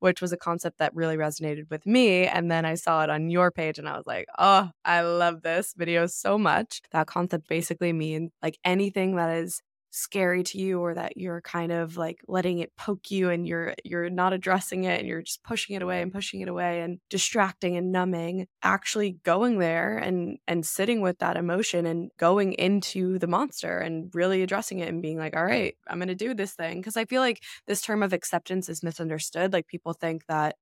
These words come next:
I'm just gonna pretend like everything's fine and, like, this toxic positivity mindset, which she really explains well, of acceptance isn't just pretending everything is fine. It's really addressing those emotions and using what comes up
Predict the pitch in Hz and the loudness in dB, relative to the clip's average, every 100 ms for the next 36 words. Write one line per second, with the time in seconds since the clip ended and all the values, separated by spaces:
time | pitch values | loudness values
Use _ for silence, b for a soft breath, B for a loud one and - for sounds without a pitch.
0 | _ _ _ 190 190 185 196 180 175 - | _ _ _ 4 4 2 2 4 2 0
1 | _ - 175 180 160 160 - 160 165 175 | _ -4 -2 -2 -2 -2 0 -2 -2 -4
2 | 180 214 202 175 170 165 160 156 156 185 | -4 0 2 2 0 -4 -6 -8 -10 -10
3 | 175 - 175 160 165 - 170 170 165 180 | -8 -4 -4 -4 -8 -6 -2 -2 -2 -4
4 | 175 170 175 175 160 175 170 - 190 180 | -2 2 2 2 0 0 -2 -4 -2 0
5 | 180 170 165 - 185 - - 196 190 185 | 2 2 0 0 -2 -4 -2 0 2 0
6 | 165 196 247 180 180 185 175 165 165 - | 0 4 6 4 4 4 6 6 2 -4
7 | 202 - 196 190 220 214 - 180 175 175 | -6 -2 -2 0 -2 -2 -4 -4 -4 -4
8 | 165 - 165 - 185 175 160 156 165 160 | -6 -6 -10 -4 -2 0 -2 -4 -6 -6
9 | 165 165 156 - 180 165 151 156 - - | -8 -8 -8 -2 0 0 0 -6 -8 -10
10 | 165 180 214 202 185 - 170 160 - 175 | -6 0 2 4 4 2 -4 -4 -6 0
11 | 180 - 170 160 165 170 185 180 175 160 | 0 0 -4 -6 -8 -6 0 0 0 -4
12 | 156 156 214 226 196 175 170 190 196 175 | -4 -4 -2 -2 -2 -4 -4 -2 0 -2
13 | 170 165 - 165 165 160 156 | -2 -4 -6 -10 -8 -6 -8